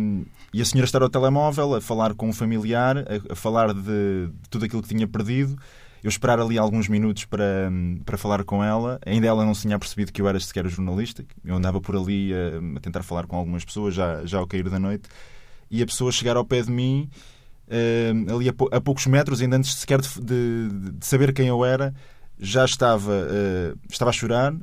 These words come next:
eh, estava a dirigir-se a mim como se, como se quase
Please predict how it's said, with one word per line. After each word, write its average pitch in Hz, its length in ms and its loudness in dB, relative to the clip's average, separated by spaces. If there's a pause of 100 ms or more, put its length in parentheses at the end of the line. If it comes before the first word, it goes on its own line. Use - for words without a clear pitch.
(120)
eh, 101 480 -2
estava 110 500 -2 (880)
a 101 40 0
dirigir-se 104 360 0
a 123 60 2
mim 123 140 4
como 120 160 0
se, - 80 -10 (160)
como 117 180 -4
se - 80 -8
quase 113 340 -2